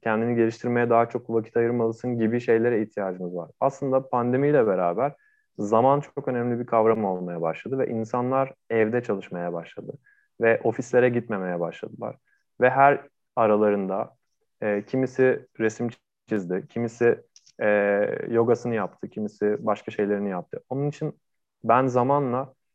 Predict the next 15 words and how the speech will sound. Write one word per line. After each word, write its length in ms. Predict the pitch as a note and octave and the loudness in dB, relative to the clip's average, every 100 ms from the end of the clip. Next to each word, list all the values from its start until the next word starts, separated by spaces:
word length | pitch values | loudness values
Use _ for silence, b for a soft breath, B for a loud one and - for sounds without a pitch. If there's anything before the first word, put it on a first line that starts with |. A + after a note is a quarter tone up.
| _ - | _ -2
e, 100 | G#2 | 2
erkeklerin 800 | G2+ G#2+ G#2+ B2 B2 B2 C#3 A#2+ | 4 2 2 -4 -2 -2 0 2
de 280 | B2+ C3 - _ _ _ _ | 0 0 -12 _ _ _ _
bu 420 | A#2+ C3 C3 A#2 | 0 2 2 -4
dişil 360 | A2 - C#3+ C#3+ - _ _ _ _ | -8 0 2 2 -2 _ _ _ _
konular 460 | - A2+ G#2+ A2+ A2+ | -6 -2 2 2 2
olarak 480 | - F#2+ F2 E2+ - | -2 -6 -6 -6 -4
adlandırdığım, 840 | F#2+ G#2 F#2+ F#2+ F#2 E2+ E2 F#2 _ _ _ _ | -2 -2 -2 -2 -4 -4 -8 -10 _ _ _ _
e, 200 | - F2 | -8 -6
sanat, 460 | F2 A2+ G#2 F#2 - | -4 -2 -2 -2 -6
felsefe, 720 | - F#2+ F#2 F#2 - E2 D#2+ _ _ _ _ _ G#2 | -2 -2 0 -6 -4 -8 -8 _ _ _ _ _ -8
e, 440 | F#2 F2+ E2+ E2+ - _ - | -4 -2 -4 -4 -12 _ 2
beden 200 | A2 A2 | 4 6
eğitimi 320 | A2 A2 A#2+ | 2 0 -2
çok 320 | B2+ A#2+ - | -2 -4 -8